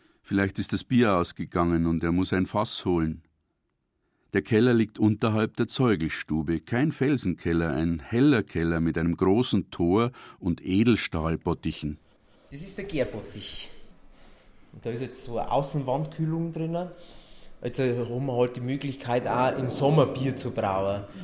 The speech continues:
Speaker 2: Weil früher war es ja so, da ist, äh, September, Oktober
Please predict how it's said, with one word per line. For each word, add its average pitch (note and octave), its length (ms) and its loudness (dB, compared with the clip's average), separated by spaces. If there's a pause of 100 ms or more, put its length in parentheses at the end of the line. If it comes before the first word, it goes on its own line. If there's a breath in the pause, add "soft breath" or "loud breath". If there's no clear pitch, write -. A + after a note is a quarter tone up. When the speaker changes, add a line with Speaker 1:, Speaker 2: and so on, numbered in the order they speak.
(100)
Speaker 2:
Weil A2 160 -2
früher D3+ 320 -4 (120)
war C3+ 120 -2
es C3 100 -8
ja B2+ 80 -2
so, D3 400 -4 (320 loud breath)
da A#2 80 -4
ist, B2 460 -4
äh, A#2 240 2
September, C3+ 600 0
Oktober D3+ 600 -2